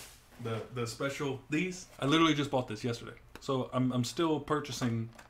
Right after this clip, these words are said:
Bakugan stuff. I just want everybody to understand, you know, we are, we're still in this. So I don't know if y'all want me to open this on camera or not. I might later. I don't know. Um,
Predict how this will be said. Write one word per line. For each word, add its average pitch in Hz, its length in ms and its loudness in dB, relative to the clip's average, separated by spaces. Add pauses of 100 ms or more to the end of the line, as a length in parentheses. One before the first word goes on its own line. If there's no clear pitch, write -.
(340)
Bakugan 120 400 -2
stuff. - 300 -12
I 127 100 -2
just 120 140 -2
want 123 160 4
everybody 113 240 4
to 104 80 0
understand, 104 380 -2 (500)
you 113 80 2
know, 107 80 4 (420)
we 123 120 6
are, 104 200 6 (960)
we're 120 140 6
still 143 240 6
in 131 120 6
this. - 320 -2
So 107 380 4 (240)
I 117 40 2
don't 131 120 4
know 120 100 6
if 113 100 2
y'all 110 120 2
want 113 160 6
me 107 60 2
to 98 60 -2
open 113 220 0
this 110 140 0
on 107 120 -2
camera 113 360 2
or 117 40 2
not. 117 260 0
I 113 80 -4
might 104 340 -4
later. 107 280 0 (400)
I 117 80 -2
don't 107 100 -2
know. 104 140 -4 (520)
Um, 104 360 0